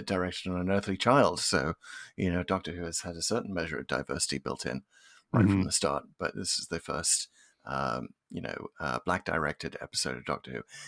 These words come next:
Speaker 1: Definitely overdue. And, and one thing that they do here very successfully that Doctor Who had not done in its history up until this point is sort of center the experience or the likely experience of a time traveler of color.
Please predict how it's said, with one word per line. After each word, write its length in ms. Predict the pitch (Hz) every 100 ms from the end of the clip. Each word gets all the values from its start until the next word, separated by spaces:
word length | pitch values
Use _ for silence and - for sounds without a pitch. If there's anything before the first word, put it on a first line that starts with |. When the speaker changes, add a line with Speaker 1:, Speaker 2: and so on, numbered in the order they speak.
| -
Speaker 1:
Definitely 340 | 131 151 139 113
overdue. 320 | 107 110 101 - - -
And, 200 | 127 127 127 _
and 280 | 139 123 -
one 380 | 104 113 127 156
thing 200 | 156 147
that 120 | 135
they 140 | 135 120
do 280 | 127 156 185
here 320 | 117 98 95
very 340 | 98 110 123
successfully 600 | - - 127 135 - 92
that 160 | 92 -
Doctor 320 | 113 - 113
Who 140 | 104
had 140 | 101 101
not 420 | 101 117 - -
done 440 | 135 131 101 87 - _ - - - -
in 120 | 110
its 160 | - -
history 300 | - - 98
up 100 | 90
until 260 | 92 95
this 160 | 95 90
point 340 | - 110 - - - - - _
is 200 | 120 104
sort 160 | - 104
of 120 | 98
center 420 | - 120 131 139
the 180 | 123 107
experience 800 | 101 - - 98 90 92 85 -
or 100 | -
the 100 | 87
likely 440 | 98 160 - 101
experience 720 | 92 - - 82 82 80 - - - - -
of 140 | - 95
a 140 | 87
time 340 | - - 117 110
traveler 440 | - 90 - - -
of 200 | 104 -
color. 340 | - - -